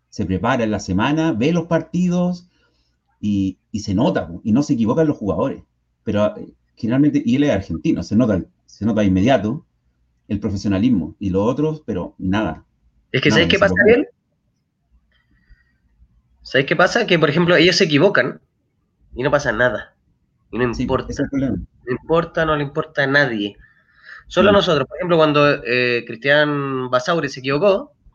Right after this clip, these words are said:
Speaker 2: y yo me agarré con él por Twitter, espero que eso haya generado que alguna preocupación, porque finalmente todas las ridiculeces que dijo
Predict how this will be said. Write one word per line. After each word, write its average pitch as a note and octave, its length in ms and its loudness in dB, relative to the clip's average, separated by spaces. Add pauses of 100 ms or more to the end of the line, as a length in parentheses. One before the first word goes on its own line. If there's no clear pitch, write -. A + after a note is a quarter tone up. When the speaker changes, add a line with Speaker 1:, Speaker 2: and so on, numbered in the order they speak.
(240)
Speaker 2:
y G#2+ 180 -10
yo C#3+ 560 -2
me C#3 60 0
agarré C3 320 0
con D#3 140 0
él E3 180 -2
por E3+ 180 -4
Twitter, G3+ 460 -2 (1300)
espero G#3 480 0
que G3 460 2
eso G#3 160 -2
haya G#3 140 2
generado F#3 340 2
que G3 60 -2
alguna F#3 300 -2
preocupación, D#3+ 440 -4
porque E3+ 220 -14
finalmente F3+ 760 -2
todas F3+ 180 -2
las G3+ 140 4
ridiculeces D#3 580 -2
que F#3+ 120 -4
dijo G3+ 480 -6